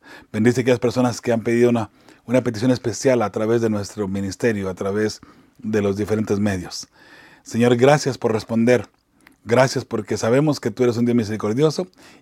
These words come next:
que siempre estás atento a las personas que te aman y también a las que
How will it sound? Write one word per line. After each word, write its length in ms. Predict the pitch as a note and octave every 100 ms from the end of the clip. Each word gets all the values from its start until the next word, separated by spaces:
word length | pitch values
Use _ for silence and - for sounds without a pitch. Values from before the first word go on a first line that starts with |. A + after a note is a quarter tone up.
| _
que 140 | - A2+
siempre 320 | - F#3 E3
estás 140 | E3
atento 440 | D3+ D#3 C#3 D3+ -
a 200 | A#2+ A#2
las 180 | G#2+
personas 400 | - A2+ D3 C#3+
que 140 | A2 A2
te 120 | A2
aman 340 | C3 D3+ D3 _ _ _ - - _
y 180 | A2+ G#2
también 560 | G#2 G#2 B2 C3+ B2+ _
a 140 | - A2+
las 180 | G#2+ -
que 320 | A2 G2+